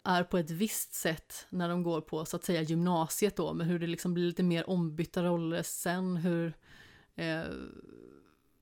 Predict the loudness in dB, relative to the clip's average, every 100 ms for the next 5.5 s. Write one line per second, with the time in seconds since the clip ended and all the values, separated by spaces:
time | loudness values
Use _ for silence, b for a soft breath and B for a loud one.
0 | _ -4 2 4 4 4 2 0 2 4
1 | 6 4 4 2 2 2 0 -2 -6 4
2 | 6 6 -2 -6 -6 -4 -4 -6 _ _
3 | _ b b b b b b -10 -2 0
4 | 0 2 4 4 2 0 0 2 2 0
5 | 0 2 2 0